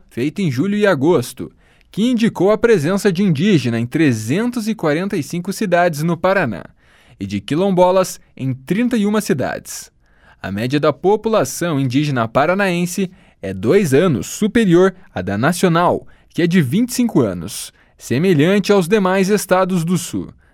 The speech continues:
No Rio Grande do Sul é de vinte e seis anos, enquanto em Santa Catarina, de vinte e sete.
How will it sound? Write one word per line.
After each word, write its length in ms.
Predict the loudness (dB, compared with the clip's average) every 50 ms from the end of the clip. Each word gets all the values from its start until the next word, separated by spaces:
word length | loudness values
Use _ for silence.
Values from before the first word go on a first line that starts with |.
| _ _ _
No 140 | -8 -6 -4
Rio 180 | -2 -2 -4
Grande 300 | -4 -4 -4 -2 -2 0
do 160 | 0 0 0
Sul 160 | 0 0 -2 0
é 40 |
de 140 | 0 0 0
vinte 300 | 0 0 -2 -2 0 -2
e 60 | -4
seis 280 | -2 0 0 0 0 -2
anos, 460 | -6 -8 -8 -12 -14 -14 -16 -16 -18 _ _ -20 _
enquanto 440 | -8 -8 -6 -6 -4 -6 -4 -4 -6
em 40 | -6
Santa 320 | -6 -8 -10 -8 -8 -10
Catarina, 640 | -4 -2 -2 0 2 2 2 2 2 2 2 0 -2
de 200 | -2 -2 -2 -2
vinte 340 | -2 -2 -2 -2 -2 0 0
e 60 | -2
sete. 480 | -2 -2 -2 -2 -2 -6 -8 -12 -14